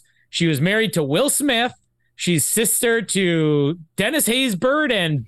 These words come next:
D B Woodside. She's got an Academy Award. She's done it all.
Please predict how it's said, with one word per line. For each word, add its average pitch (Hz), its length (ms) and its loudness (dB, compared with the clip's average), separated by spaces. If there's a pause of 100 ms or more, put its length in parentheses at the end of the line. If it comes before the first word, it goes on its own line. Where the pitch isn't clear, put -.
D 190 160 2
B 285 160 2
Woodside. 226 760 0 (220)
She's 180 160 0
got 233 180 0
an 180 60 -2
Academy 285 480 -2
Award. 247 480 2
She's 262 160 2
done 214 240 -2
it 285 100 0
all. 277 460 0